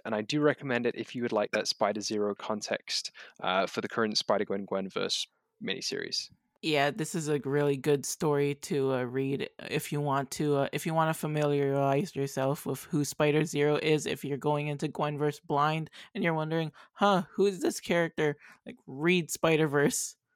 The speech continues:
Speaker 1: Yes, absolutely, yeah, do that.
Speaker 2: So, should I give the, uh, spiel for what we're doing next time?
Speaker 1: Absolutely, yep.
Speaker 2: All right, so we'll be reading Spider-Gwen Gwenverse number two,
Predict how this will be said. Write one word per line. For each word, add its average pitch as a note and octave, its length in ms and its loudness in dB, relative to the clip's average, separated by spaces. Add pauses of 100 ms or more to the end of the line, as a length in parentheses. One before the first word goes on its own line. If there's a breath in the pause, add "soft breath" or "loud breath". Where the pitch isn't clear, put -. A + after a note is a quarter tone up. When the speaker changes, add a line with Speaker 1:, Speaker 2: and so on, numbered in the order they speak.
(380)
Speaker 1:
Yes, - 500 -2
absolutely, G#2 680 0
yeah, G2 140 -2 (160)
do A2 160 0
that. G2 220 2 (280)
Speaker 2:
So, E3+ 300 0
should F#3 200 4
I F3+ 80 6
give E3 240 0
the, D#3 200 2
uh, D3 60 4
spiel D3 420 0
for D3 160 0
what D3+ 180 2
we're D3+ 140 2
doing C#3+ 400 -2
next D3 280 -2
time? F#3 360 0 (560)
Speaker 1:
Absolutely, A2+ 680 2
yep. - 160 -2 (680 soft breath)
Speaker 2:
All - 80 -2
right, F#3 180 -2
so E3 680 4 (340 loud breath)
we'll D#3 220 4
be D#3+ 180 4
reading E3 360 2
Spider-Gwen E3+ 680 2
Gwenverse D#3+ 560 2
number D#3+ 380 4
two, F#3 500 4